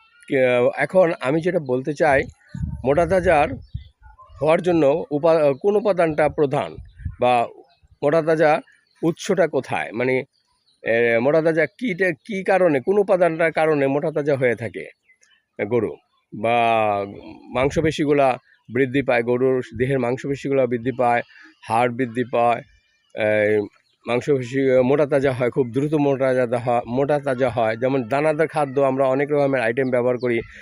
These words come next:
সেগুলোর ভিতরে, এ, এমন কি জিনিস আছে যেটা গরুকে মোটা তাজা করার জন্য,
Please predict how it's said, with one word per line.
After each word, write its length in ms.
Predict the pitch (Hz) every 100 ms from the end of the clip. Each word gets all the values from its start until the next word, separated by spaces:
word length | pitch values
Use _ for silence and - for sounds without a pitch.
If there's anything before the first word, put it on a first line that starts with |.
| - -
সেগুলোর 320 | 135 160 165
ভিতরে, 440 | 156 147 139 120 117 - - - 113
এ, 420 | 117 117 117 117
এমন 220 | 117 160
কি 200 | 175 180
জিনিস 300 | 151 156 151
আছে 200 | 151 135
যেটা 240 | 123 123 131
গরুকে 400 | 127 127 123 127
মোটা 240 | 123 135
তাজা 240 | 131 131 131
করার 320 | 139 127 120
জন্য, 340 | 131 127 113